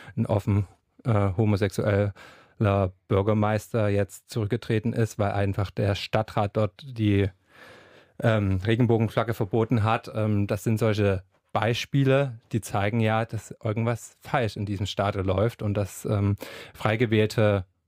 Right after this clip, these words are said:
Bürgermeister und Bürgermeisterinnen nicht mehr ihr Amt ausüben können. Und es geht halt auch weiter bei Abgeordneten. Ähm, Abgeordnete werden bedroht, werden Hass, äh, mit Hasskommentaren überladen. Und, ähm, das ist schon auf diese Partei zurückzuführen.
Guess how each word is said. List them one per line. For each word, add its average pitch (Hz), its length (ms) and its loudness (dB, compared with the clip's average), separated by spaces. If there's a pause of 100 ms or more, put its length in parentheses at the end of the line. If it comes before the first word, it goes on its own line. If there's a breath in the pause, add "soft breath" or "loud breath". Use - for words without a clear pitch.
(100)
Bürgermeister 113 800 0
und 104 100 -2
Bürgermeisterinnen 104 720 0
nicht 107 180 0
mehr 110 100 0
ihr 101 280 0
Amt 104 260 -4
ausüben 113 460 0
können. 110 380 0 (440 loud breath)
Und 104 160 2
es - 60 -8
geht 107 160 0
halt 104 160 0
auch 104 180 0
weiter 98 280 0
bei 101 180 0
Abgeordneten. 107 880 0
Ähm, 107 260 2
Abgeordnete 104 600 0
werden 101 220 2
bedroht, 107 640 0
werden 104 380 0
Hass, - 320 -6
äh, 107 160 0
mit 107 260 0
Hasskommentaren 107 840 0
überladen. 104 640 0 (480 loud breath)
Und, 104 400 0
ähm, 101 280 2
das - 180 -2
ist 110 180 0
schon 127 300 2
auf 98 160 -2
diese 101 340 0
Partei - 380 -4
zurückzuführen. 98 840 -2